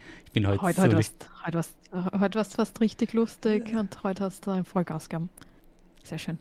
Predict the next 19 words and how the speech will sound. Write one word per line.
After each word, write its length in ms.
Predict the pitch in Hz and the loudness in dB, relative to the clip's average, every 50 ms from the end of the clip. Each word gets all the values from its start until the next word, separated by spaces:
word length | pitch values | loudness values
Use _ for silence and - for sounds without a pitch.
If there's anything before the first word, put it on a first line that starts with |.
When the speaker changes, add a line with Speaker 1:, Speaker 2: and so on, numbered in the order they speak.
| - - | -10 -14
Speaker 1:
Sehr 260 | - - - 107 107 | -4 2 2 4 4
schön. 160 | - - 110 110 | 4 4 4 4
Jetzt 120 | 104 - | 4 6
kann 100 | - 120 | 6 6
ich 60 | 117 | 8
wieder 120 | 113 117 104 | 8 6 6
siebzehn 380 | - - 120 - - 117 107 | 4 2 0 2 2 2 4
Folgen 260 | - - 107 107 107 98 | 6 6 6 6 6 4
runterziehen. 640 | 98 110 107 - 101 90 - - 101 95 98 92 - - - | 2 2 2 2 0 -4 -4 -4 -2 -2 -2 -2 -4 -6 0
Optimal. 680 | - 131 - - - - - 110 101 95 98 95 95 101 - - - - - - - - - | 0 0 0 0 -2 0 2 4 4 4 4 2 2 -2 -6 -14 -20 -20 -20 -20 -10 -4 -2
Ja. 160 | 98 101 107 - - - - - - - - | -2 -2 -2 -6 -14 -20 -20 -20 -20 -12 -2
Wen 180 | - 123 170 143 | 2 4 6 8
meintest 300 | 135 135 139 160 143 - | 8 6 6 4 0 0
du, 60 | 160 | 0
soll 160 | - 147 139 | 2 2 4
man 140 | 139 139 123 | 6 4 4
als 100 | 120 - | 4 6
Gast 260 | - 104 113 - - | 6 4 4 4 2
einladen? 520 | 156 139 139 143 135 135 143 156 160 156 | 0 2 2 4 2 2 2 2 0 -2